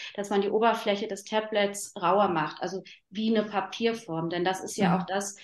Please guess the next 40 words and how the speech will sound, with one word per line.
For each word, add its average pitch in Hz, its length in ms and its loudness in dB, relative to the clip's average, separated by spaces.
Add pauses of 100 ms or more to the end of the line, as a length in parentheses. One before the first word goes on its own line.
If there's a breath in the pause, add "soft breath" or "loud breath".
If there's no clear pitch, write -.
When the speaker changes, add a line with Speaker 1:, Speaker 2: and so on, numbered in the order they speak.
(360 loud breath)
Speaker 1:
was - 340 0
ja 190 240 4
auch 185 160 2
fürs - 280 -6
Gehirn 202 320 0
wichtig 220 360 -4
ist - 140 -10
oder 185 180 -4
fürs 196 280 -8
Lernen. 190 440 2 (260 loud breath)
Wenn 123 220 8
wir 101 100 8
Speaker 2:
Mhm. 135 60 8
Speaker 1:
schreiben, 190 480 4
bewegen 208 420 0
wir 202 120 0
ja 190 200 2
das, 190 360 -4
ähm, 190 460 -4
die 185 120 -4
Handfläche 220 600 0
mit 202 160 0
dem 196 140 -4
Stift 247 400 2 (360 loud breath)
über 226 240 4
das 214 220 -4
Papier, 247 640 0 (240 loud breath)
dass 202 240 -2
wir 208 140 -2
taktil-kinästhetische, 220 1500 0
sensorische 214 540 0
Informationen 202 760 0
bekommen, 170 540 -2
Speaker 2:
Mhm. 120 260 8
Speaker 1:
die 208 180 -8
dann 196 260 4
im 208 220 -2
Gehirn 208 400 0
ankommen. 180 640 -2
Und 180 260 -4